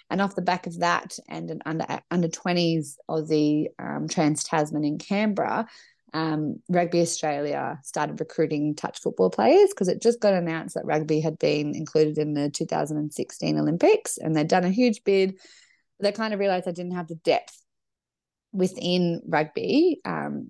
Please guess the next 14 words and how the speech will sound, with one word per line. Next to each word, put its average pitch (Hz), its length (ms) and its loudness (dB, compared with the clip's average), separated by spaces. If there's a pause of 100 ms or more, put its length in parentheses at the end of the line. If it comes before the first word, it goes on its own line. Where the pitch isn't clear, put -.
currently 156 520 2
to 156 800 2
branch - 360 -4
out 147 280 -4
and 143 440 -4 (200)
have 143 220 -2
a 143 60 0
professional 135 560 -4
team. 262 520 4 (100)
Um, 151 260 0
so 156 200 4
they 151 160 6
pretty 202 320 0
much - 260 0